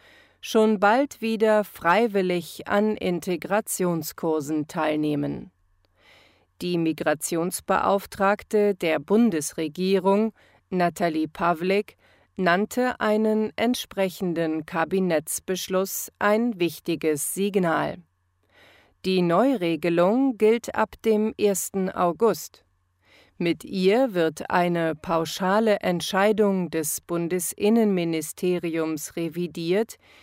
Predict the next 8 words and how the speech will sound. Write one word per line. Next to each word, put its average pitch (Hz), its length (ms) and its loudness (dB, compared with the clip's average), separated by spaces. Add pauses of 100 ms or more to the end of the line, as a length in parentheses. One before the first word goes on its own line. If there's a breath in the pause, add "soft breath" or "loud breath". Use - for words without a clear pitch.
(280 soft breath)
die 220 160 2
im 220 260 0
Februar 175 880 0
aus 165 340 0
Spargründen 175 1160 -2
getroffen 175 720 -2
worden 151 420 0
war. 147 340 -2